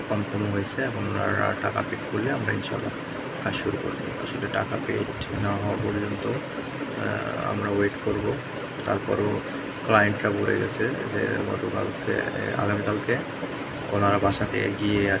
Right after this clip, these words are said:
কি, আহ, গতকালকে গিয়েছিল, বাসাতে গিয়ে আর কি কাজকাম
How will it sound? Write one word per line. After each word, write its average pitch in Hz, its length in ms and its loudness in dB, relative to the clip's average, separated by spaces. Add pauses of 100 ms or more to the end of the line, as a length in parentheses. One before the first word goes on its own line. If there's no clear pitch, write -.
কি, - 120 -2
আহ, - 800 -4
গতকালকে 104 340 2
গিয়েছিল, 104 400 2 (260)
বাসাতে 104 400 0
গিয়ে 104 240 2
আর 98 80 2 (120)
কি 101 220 0
কাজকাম 101 340 0